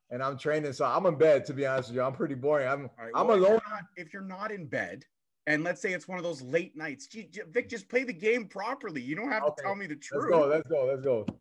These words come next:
Speaker 2: I'm, I'm, I'm there with my vitamin and my protein shake. Okay, Vic, great. You're healthy. Wonderful. It's
Speaker 1: <laughs>
Speaker 2: three in the morning. It's a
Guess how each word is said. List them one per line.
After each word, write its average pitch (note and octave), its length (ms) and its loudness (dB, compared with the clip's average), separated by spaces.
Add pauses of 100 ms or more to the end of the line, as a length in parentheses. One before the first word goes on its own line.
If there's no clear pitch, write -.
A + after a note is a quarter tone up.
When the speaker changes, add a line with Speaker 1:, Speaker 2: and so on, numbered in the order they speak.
(140)
Speaker 2:
I'm, D3+ 180 4
I'm, D3+ 240 0
I'm D3 100 -4
there F3 160 2
with F3 160 -6
my E3 140 -2
vitamin D3+ 420 -4
and A#2 80 -14
my B2+ 120 -6
protein D#3+ 440 -10
shake. D#3 240 -8
Okay, A3+ 380 -2
Vic, D#3+ 420 -4
great. G3+ 320 -2
You're E3 140 -10
healthy. F#3+ 640 -6
Wonderful. F3+ 680 -6 (640)
It's G#3+ 340 -2
Speaker 1:
<laughs> F3 80 -20
Speaker 2:
three D4 220 2
in C4+ 80 -2
the B3+ 80 -4
morning. F#3 520 -4
It's F3+ 180 -12
a F#3+ 40 -20